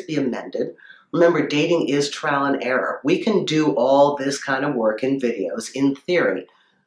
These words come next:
but at the end of the day, you're gonna be going out into the field and testing how you feel about this and whether you like that. And you'll get increased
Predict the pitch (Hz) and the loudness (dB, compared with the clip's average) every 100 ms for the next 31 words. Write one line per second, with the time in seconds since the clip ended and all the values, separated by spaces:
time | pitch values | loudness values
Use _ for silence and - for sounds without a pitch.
0 | _ - 143 151 160 190 185 160 170 - | _ -4 -2 0 0 2 0 2 2 2
1 | - - _ _ 117 139 151 190 180 160 | -4 -10 _ _ -2 0 2 2 2 0
2 | 139 131 139 - - - - _ 135 147 | 0 0 0 0 -4 -10 -16 _ -2 0
3 | 175 175 - 110 98 110 - _ _ - | 0 -2 -4 -6 -6 -8 -14 _ _ -2
4 | 135 139 - 185 - - - - _ _ | -2 -2 -2 -2 -4 -10 -14 -16 _ _
5 | _ - 110 139 156 175 170 - 175 - | _ -6 -4 -2 -4 -6 -8 -6 -4 -6
6 | - _ _ _ - 123 127 117 - 120 | -8 _ _ _ -10 -4 -2 -4 -4 -4
7 | - - - _ _ _ 98 98 - 104 | -4 -12 -16 _ _ _ -14 -14 -14 -2
8 | 110 120 123 139 147 147 - 170 117 - | -2 -2 -4 -2 -2 -2 -2 -2 -2 -6
9 | - _ _ _ 127 139 151 147 127 127 | -14 _ _ _ 0 0 0 0 -2 -2
10 | 127 127 - 180 190 - - | -6 -4 -2 0 0 -4 -10